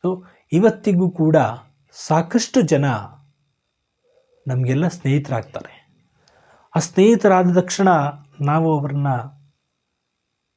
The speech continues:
ಹೇಗೆ ಬೇಕೋ ಹಾಗೆ ಸಲಿಗೆಯಿಂದ ಎಲ್ಲ ನಡ್ಸ್ಕೊಳ್ಳೋದಕ್ಕಾಗಲ್ಲ.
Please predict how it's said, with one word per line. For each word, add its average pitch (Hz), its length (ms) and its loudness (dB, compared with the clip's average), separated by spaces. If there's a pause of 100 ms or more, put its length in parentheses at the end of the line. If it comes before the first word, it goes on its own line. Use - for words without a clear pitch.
(580)
ಹೇಗೆ 151 220 2
ಬೇಕೋ 139 300 -2
ಹಾಗೆ 120 420 -6 (1200)
ಸಲಿಗೆಯಿಂದ 139 680 0 (1000)
ಎಲ್ಲ 190 120 0
ನಡ್ಸ್ಕೊಳ್ಳೋದಕ್ಕಾಗಲ್ಲ. 147 880 -4